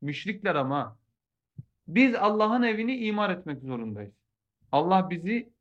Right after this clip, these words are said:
faziletli kılmış, bu topraklarda kılmış, bu evin sahipleri kılmış. Yani bu eve hizmetkar kılmış Allah bizi, e, o evin sahibi Allah'tır.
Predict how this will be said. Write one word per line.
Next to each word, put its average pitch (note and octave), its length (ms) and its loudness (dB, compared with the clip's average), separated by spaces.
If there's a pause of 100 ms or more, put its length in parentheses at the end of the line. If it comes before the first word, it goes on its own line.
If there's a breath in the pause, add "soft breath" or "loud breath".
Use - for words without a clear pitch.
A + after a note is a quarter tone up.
(320)
faziletli F#3 580 -4
kılmış, G3 440 -4
bu F#3+ 140 -6
topraklarda F#3 920 -2
kılmış, E3+ 480 -6 (460)
bu G3 200 -2
evin F#3+ 300 0
sahipleri F#3 720 -2
kılmış. G3+ 440 -6 (440)
Yani D3+ 260 -2
bu F#3 120 0
eve F#3 240 -2
hizmetkar F#3 680 -6
kılmış D3 340 -8
Allah C3+ 320 -4
bizi, D#3 140 -10
e, E3 120 -6
o C#3 220 -4
evin C#3 140 -8
sahibi C3+ 300 -8
Allah'tır. C3 460 -10